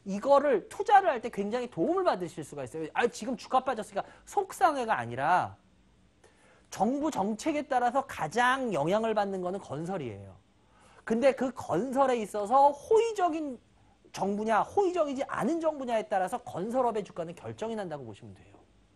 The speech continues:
거의. 그런데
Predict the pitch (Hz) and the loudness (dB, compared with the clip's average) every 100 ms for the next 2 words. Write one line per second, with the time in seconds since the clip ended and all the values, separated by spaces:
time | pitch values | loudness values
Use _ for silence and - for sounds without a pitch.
0 | _ - - 92 - _ _ _ _ _ | _ -12 -10 -10 -16 _ _ _ _ _
1 | _ _ _ _ _ _ _ _ - 233 | _ _ _ _ _ _ _ _ 0 4
2 | 247 240 285 311 - | 4 6 4 4 -2